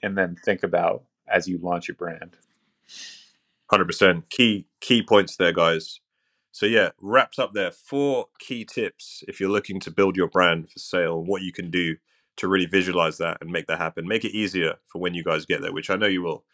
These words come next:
Speaker 2: <laughs> If you are, are looking to start your Amazon F B A private label business and listening to us, you know, gets your, gets your mind ticking, book a call with us for our Accelerator two point oh program, our one-to-one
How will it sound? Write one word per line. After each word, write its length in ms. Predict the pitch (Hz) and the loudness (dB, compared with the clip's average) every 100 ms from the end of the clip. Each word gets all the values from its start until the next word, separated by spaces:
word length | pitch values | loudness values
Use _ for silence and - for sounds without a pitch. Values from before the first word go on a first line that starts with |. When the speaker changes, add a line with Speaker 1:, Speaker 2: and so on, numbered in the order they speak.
| _ _ _ _ - | _ _ _ _ -4
Speaker 2:
<laughs> 80 | - - - - - | -2 -2 -6 -14 2
If 200 | 127 - | 2 2
you 260 | 180 196 170 | 2 4 6
are, 300 | 139 123 113 | 6 4 0
are 80 | 120 | -4
looking 240 | 131 123 | -6 -8
to 100 | 107 | -16
start 260 | - 117 101 | -8 -6 -6
your 120 | 95 | -6
Amazon 300 | 104 98 95 | -6 -8 -12
F 120 | 95 | -10
B 100 | 98 | -10
A 60 | 87 | -10
private 280 | - 104 92 | -4 -4 -4
label 160 | 87 | -8
business 380 | 82 98 85 - | -6 -8 -8 -16
and 80 | 87 | -4
listening 420 | 101 98 95 92 | -4 -4 -10 -14
to 220 | - 95 | -4 2
us, 320 | 87 - - - | 2 0 -14 -10
you 100 | 92 | -2
know, 120 | 85 | -2
gets 300 | 82 107 - | 2 0 0
your, 300 | 101 87 80 - | -2 -2 -4 -6
gets 160 | 95 104 | -4 -2
your 80 | |
mind 180 | 95 92 | 0 0
ticking, 380 | 101 92 87 82 - - _ _ _ - | 0 -4 -6 -10 -18 -20 _ _ _ 0
book 100 | 160 | 0
a 60 | |
call 160 | 143 147 | 2 2
with 100 | 117 | 4
us 180 | 101 - | 2 0
for 180 | 104 | -4
our 40 | 98 | -4
Accelerator 460 | - 113 104 98 | -2 -2 0 0
two 160 | 87 104 | -4 -8
point 160 | 98 98 | -8 -8
oh 80 | |
program, 460 | 95 107 110 123 123 _ _ _ | -6 -6 -4 -6 -10 _ _ _
our 140 | 107 107 | 0 2
one-to-one 680 | 117 113 110 104 104 95 | 0 -2 -6 -2 -2 -2